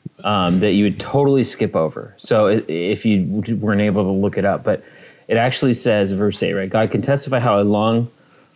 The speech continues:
for all of you with the affection of Christ Jesus." The word affection is not affection.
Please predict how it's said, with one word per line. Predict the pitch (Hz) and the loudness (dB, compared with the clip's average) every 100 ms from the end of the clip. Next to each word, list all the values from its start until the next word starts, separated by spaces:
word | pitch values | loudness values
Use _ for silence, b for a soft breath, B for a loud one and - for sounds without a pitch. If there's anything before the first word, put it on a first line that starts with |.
| _ | _
for | - | -4
all | - 143 175 | 0 2 4
of | 127 | 2
you | 101 98 98 95 | 2 2 2 2
with | 107 101 | 0 2
the | 104 | 2
affection | 98 - 131 - - 190 | 0 0 -2 -2 0 2
of | 185 | 2
Christ | - 170 165 | 0 0 0
Jesus." | 123 101 101 | 0 0 0
The | - | 0
word | 131 160 | 2 2
affection | 156 - 131 - 127 117 - | 0 0 0 0 2 2 2
is | 101 95 | 0 2
not | 101 101 104 - | 2 2 0 -2
affection. | - - 87 - - | -6 -4 -4 -6 -16